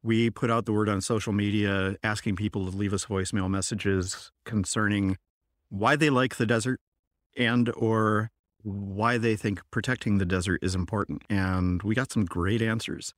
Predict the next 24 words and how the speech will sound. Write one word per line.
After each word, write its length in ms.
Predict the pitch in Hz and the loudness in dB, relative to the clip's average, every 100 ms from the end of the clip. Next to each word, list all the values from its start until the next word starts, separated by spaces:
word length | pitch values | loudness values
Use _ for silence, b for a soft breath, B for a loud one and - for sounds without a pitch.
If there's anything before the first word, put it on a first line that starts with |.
| _ | _
that 160 | 95 78 | -4 -2
really 340 | 101 107 107 | -2 0 -2
stimulated 560 | - 107 101 95 92 92 | -2 0 2 2 2 0
us 220 | 98 - | 0 -2
to 120 | 104 | -4
have 180 | 95 95 | -4 -4
some 160 | - 101 | -4 -2
great 220 | 90 87 | -2 -2
conversations. 720 | 98 85 85 101 87 - - B B - _ _ - | -2 -2 -2 -4 -4 -8 -12 B B -20 _ _ -6
So 340 | 113 98 95 - _ _ | 0 0 -2 -6 _ _
feel 300 | - - 170 | -10 0 2
free 220 | 202 220 | 4 4
to 240 | 147 120 101 | 4 2 0
leave 380 | 120 123 147 131 | -2 2 2 2
your 260 | 113 127 123 | 2 2 2
own 400 | 131 151 135 110 | 2 4 2 2
message. 560 | 117 160 120 92 85 - | 0 2 0 0 -4 -4
Give 100 | 110 | -6
us 100 | - | -6
a 40 | |
call. 220 | 113 82 _ _ - B - _ _ _ _ _ _ _ _ | -8 -8 _ _ -20 B -20 _ _ _ _ _ _ _ _
Seven 300 | - 139 147 | 0 4 4
six 260 | - 165 - | 4 2 2
zero, 440 | 123 101 82 | 2 4 0